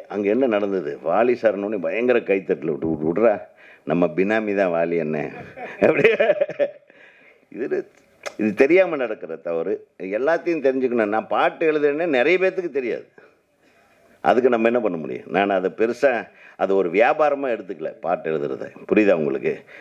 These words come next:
வியாபாரமா எடுத்திருந்தா அது வேற விஷயமா போயிருக்கும். நிறைய வியாபார கவிஞர்கள் இருக்காங்க இல்லையா?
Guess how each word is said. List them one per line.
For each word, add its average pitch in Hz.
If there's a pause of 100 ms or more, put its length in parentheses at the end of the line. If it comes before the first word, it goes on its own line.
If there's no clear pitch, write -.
(140)
வியாபாரமா 127
எடுத்திருந்தா 110
அது 135
வேற 95
விஷயமா 78
போயிருக்கும். - (420)
நிறைய 104
வியாபார 127
கவிஞர்கள் 107
இருக்காங்க 80
இல்லையா? 65